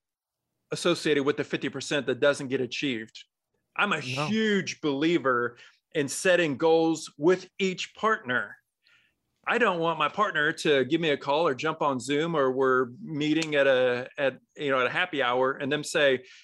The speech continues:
Speaker 1: "Sorry, man, you were a part of the twenty-five percent, you were a part of the fifty percent of the stretch goal that I didn't meet." I hate that. Set it and hit it. Allow
Speaker 2: Yeah.
Speaker 1: others to, to build on it and to count on it.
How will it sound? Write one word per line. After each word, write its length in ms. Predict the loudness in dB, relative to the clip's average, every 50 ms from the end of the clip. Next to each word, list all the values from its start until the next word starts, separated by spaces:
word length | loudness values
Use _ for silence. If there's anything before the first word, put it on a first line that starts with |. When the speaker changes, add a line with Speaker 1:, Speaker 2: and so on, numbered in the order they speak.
| _ _ _ _ _
Speaker 1:
"Sorry, 300 | -4 0 2 2 2 2
man, 260 | 2 0 0 0 0
you 160 | -2 -2 0
were 280 | 2 2 4 4 4 2
a 40 | 0
part 260 | 0 0 2 2 2
of 140 | 2 2 0
the 80 | -2
twenty-five 580 | -4 -4 -4 -6 -4 -4 -4 -4 -2 -2 -2 -4
percent, 300 | -6 -8 -8 -6 -6 -2
you 120 | 0 2
were 60 | 2
a 60 | 2 0
part 220 | 0 0 0 0
of 60 | 0
the 60 | -4
fifty 260 | -4 -4 -4 -4 -6 -6
percent 500 | -10 -8 -4 -2 0 0 0 -2 -4 -8 _ _ -2
of 320 | 2 2 4 4 2 2 0
the 60 | -4
stretch 320 | -2 -2 -2 -2 0 0
goal 160 | 0 2 2
that 140 | 2 2 2
I 120 | 0 0 2
didn't 320 | 2 0 0 0 -4 -6
meet." 280 | -6 -6 -6 -8 -14 -20 -20 _ _ _ _ _ _ _ -2
I 140 | 0 0 2
hate 380 | 2 2 2 2 2 2 0
that. 300 | 0 0 0 0 -4 -6 -10 -20 _ _ _ _ _ _ _ _ _
Set 360 | -14 -4 0 2 2 4 4 4
it 160 | 2 0 -2 -6 _ _ _ _ _ _ _ _ _ _ _ _ _ _ _ _ _ -10
and 100 | -8 -6
hit 280 | -2 0 2 2 4
it. 200 | 2 0 -2 -6 -12 _ _ _ _ _ _ _
Allow 320 | -2 0 2 2 2 0 0
Speaker 2:
Yeah. 60 | 0
Speaker 1:
others 460 | 0 2 4 2 2 2 -2 -6 -10
to, 260 | -10 -6 -2 -2 -2 -2
to 140 | -4 -4 -6
build 400 | -4 -2 2 2 2 4 2 0
on 220 | 0 -2 -2 -2
it 80 | -4 -4 -6
and 120 | -8 -10
to 80 | -10 -12
count 320 | -8 -4 -4 -2 -2 -4
on 180 | -6 -6 -8 -10
it. 80 | -12